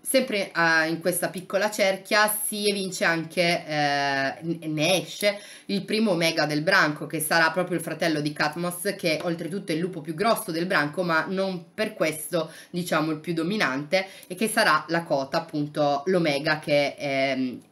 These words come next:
con tutta la varia des-, varia descrizione del ruolo dell'omega e la pena che un po' fa l'omega.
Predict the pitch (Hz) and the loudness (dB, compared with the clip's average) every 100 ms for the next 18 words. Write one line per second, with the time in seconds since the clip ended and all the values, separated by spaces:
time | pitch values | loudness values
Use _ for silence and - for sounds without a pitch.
0 | _ - 190 180 180 185 151 151 156 147 | _ -4 -2 -2 0 0 2 2 2 0
1 | 143 - 165 151 156 156 147 147 - 165 | -4 -8 -10 0 2 4 2 -2 -4 -8
2 | - 156 147 147 151 156 151 151 156 147 | -4 -2 0 0 0 0 2 2 2 2
3 | 139 147 143 - - - 156 160 147 139 | 0 2 0 -2 -16 -8 0 2 2 0
4 | 139 135 139 131 131 127 131 131 117 120 | -2 -2 -6 -6 -8 -4 -2 -2 -4 -8
5 | 120 | -10